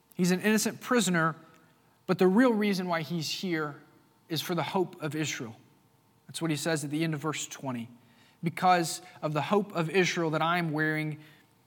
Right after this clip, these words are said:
these chains," or this chain. Again, we have seen that this is how Paul leads into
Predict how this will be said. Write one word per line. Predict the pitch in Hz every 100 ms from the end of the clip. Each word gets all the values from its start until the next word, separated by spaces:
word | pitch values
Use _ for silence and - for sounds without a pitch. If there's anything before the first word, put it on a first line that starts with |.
| -
these | 147 147 143 - -
chains," | - - 165 139 120 113 - - - _ _ 147
or | 135
this | 156 143 -
chain. | - - 151 131 120 - - _ _ _ _ _ _ -
Again, | 151 165 156
we | 170 165
have | 160 - - - - - _ - -
seen | - 202 208 190
that | 156
this | 190 196
is | 196
how | 165 190 185
Paul | - 190 185 180 175 - - - - _
leads | 170 196 233 190 190
into | 214 196 - 190 175 170